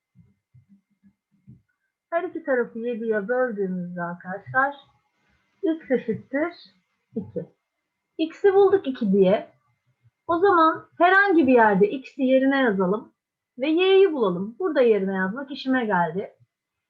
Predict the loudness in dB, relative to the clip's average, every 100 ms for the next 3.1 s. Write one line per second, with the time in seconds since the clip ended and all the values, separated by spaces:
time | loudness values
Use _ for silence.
0 | _ _ _ -8 -6 -6 -12 -6 -4 -2
1 | -4 -2 -4 -4 -6 -6 -6 _ _ _
2 | _ -18 -8 0 2 2 -2 -6 -8 -8